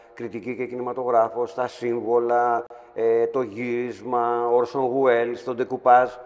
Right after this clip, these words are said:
Και αφού κάναμε αυτό το χωρισμό, επιλέξαμε τους ομιλητές, οι οποίοι όμως έπαιρναν μόνο το κομμάτι από τη συνομιλία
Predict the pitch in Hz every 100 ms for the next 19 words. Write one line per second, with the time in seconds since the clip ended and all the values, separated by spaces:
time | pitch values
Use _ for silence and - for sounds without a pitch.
0 | - - - - - - 117 151 180 180
1 | 160 - 135 127 113 95 107 123 139 117
2 | - 110 135 156 165 156 156 - 123 110
3 | 101 107 117 131 - - - _ _ 117
4 | 123 123 170 185 190 160 98 - - -
5 | - - 160 - 165 156 135 139 170 208
6 | 196 175 131 131 123 165 160 117 87 69
7 | - _ _ _ _ 131 127 127 104 -
8 | 113 101 98 104 120 160